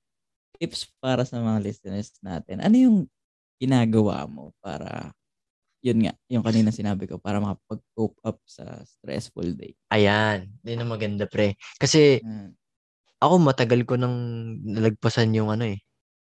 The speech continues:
Speaker 2: Talagang di ako nakakatulog. Sa kakaisip talaga, pre. I mean, kinakain ka ng mga thoughts mo. And ang ginawa ko dun, pre, nag-implement ako ng workout. Nag-implement ako ng mga bagay-bagay. Like,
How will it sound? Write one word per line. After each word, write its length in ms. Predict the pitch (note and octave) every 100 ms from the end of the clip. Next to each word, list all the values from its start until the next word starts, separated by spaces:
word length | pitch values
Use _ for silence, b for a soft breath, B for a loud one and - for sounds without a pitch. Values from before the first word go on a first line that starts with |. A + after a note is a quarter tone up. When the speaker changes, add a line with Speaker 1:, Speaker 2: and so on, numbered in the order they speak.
| _
Speaker 2:
Talagang 640 | - G#2+ G#2+ G#2 G#2 F#2 - -
di 180 | G#2
ako 140 | G#2 G#2
nakakatulog. 960 | A#2 A2+ - - C#3 D3 D3 C#3+ C#3 C3
Sa 140 | - A2+
kakaisip 640 | A2+ B2+ C3 C#3+ C#3 D3+ -
talaga, 340 | D3 D3+ D3+
pre. 320 | - D3+ G#3 - _ _ _ _ b _
I 80 | F#3+
mean, 140 | G3+
kinakain 480 | F#3+ F3 E3 E3 D#3+
ka 80 | D#3+
ng 100 | D#3+
mga 240 | D3 C3
thoughts 360 | B2+ A#2 - -
mo. 160 | F#2+ A2+ _ _ _ _ _ _ _ _ -
And 100 | D3
ang 140 | E3+ E3
ginawa 340 | E3+ E3 D#3
ko 80 | C#3+
dun, 200 | C3 B2
pre, 320 | A#2 G#2+ G#2+ - _ _ _
nag-implement 580 | C3 C3+ D#3 D#3+ D#3 D3
ako 160 | C#3 D3
ng 220 | C#3+ C#3
workout. 480 | A2+ A2 - A#2 A#2 _ _
Nag-implement 480 | A#2 C3 C3 C3 C3
ako 140 | B2 B2+
ng 140 | A#2+
mga 160 | A#2 A2
bagay-bagay. 840 | G#2 G2 G2 G2 F#2+ G#2 G2 D#2
Like, 240 | C#2+ C#2+